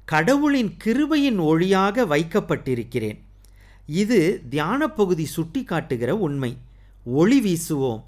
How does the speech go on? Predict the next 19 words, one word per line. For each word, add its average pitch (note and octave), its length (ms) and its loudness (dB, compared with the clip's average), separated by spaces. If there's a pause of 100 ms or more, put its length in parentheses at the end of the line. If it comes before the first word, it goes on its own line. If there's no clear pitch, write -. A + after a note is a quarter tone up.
(400)
மரக்காலின் F3+ 840 0
கீழ் C#4 320 2
இருக்க E3+ 340 0
வேண்டாம். B2+ 520 -4 (320)
விளக்குத்தண்டின் A3 960 0
மேல் F3 320 0
தூக்கி C4 340 -4
வைப்போம். B2 540 -4 (640)
ஜெபிப்போம். C#3+ 560 -2 (460)
எங்களை C#3+ 440 0
இரட்சிப்பின் E3 640 -2
ஒளியாக்கிய D#3+ 640 0
கர்த்தாவே, A#2 640 -6 (300)
உம்மை D3 340 -2
வணங்குகிறோம். B2 720 -4 (360)
மங்கி F3 520 -2
எரிகிற E3 400 2
திரிகள் F#3+ 580 0
நாங்கள். A2+ 500 -6